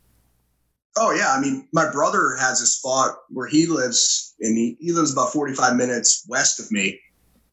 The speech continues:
And he's got permission for a spot that's got a bunch of hiking trails on it. And he'll go in with his saddle, and he'll sit fifty yards off these hiking trails and have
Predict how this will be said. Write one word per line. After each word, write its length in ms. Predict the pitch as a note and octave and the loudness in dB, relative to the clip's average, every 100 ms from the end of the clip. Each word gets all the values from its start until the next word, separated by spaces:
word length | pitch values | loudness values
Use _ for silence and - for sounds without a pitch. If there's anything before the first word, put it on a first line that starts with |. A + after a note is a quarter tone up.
| _ | _
And 280 | C3+ B2+ A2+ | -2 0 4
he's 200 | D3 E3+ | 4 2
got 140 | G#3 D#3+ | -2 0
permission 320 | D3+ D3+ C#3 | 0 0 -2
for 120 | C#3+ | 0
a 40 | |
spot 360 | B2 - C#3 C#3 | 0 2 0 0
that's 120 | - | 0
got 140 | C#3+ B2 | 0 0
a 40 | |
bunch 140 | C3 | -2
of 80 | - | -4
hiking 380 | - C3+ D#3 B2+ | -2 -2 2 0
trails 360 | - G#2 G#2 G#2+ | 2 -2 0 0
on 200 | G#2 F#2+ | 0 -2
it. 100 | - _ _ _ _ | -4 _ _ _ _
And 80 | C#3 | 0
he'll 160 | D#3+ F3 | 0 0
go 240 | F3 D#3+ | 0 0
in 100 | D3+ | 0
with 100 | C3+ | 0
his 160 | A2+ - | 0 0
saddle, 600 | - A#2+ D3 C#3+ A2+ G#2+ | 0 -2 -2 -2 -4 -6
and 80 | |
he'll 160 | G2+ C#3+ | -4 2
sit 320 | - C#3+ B2 - | 2 2 -6 -4
fifty 240 | C3+ C3+ B2+ | -6 -2 0
yards 300 | B2 B2 B2+ | 2 2 0
off 160 | C3 | -2
these 160 | A2 - | 0 0
hiking 260 | A#2+ C#3+ | 0 0
trails 380 | C3 A#2 G#2 G2+ | 0 0 0 0
and 100 | G#2 | -2
have 280 | - C3+ | -2 0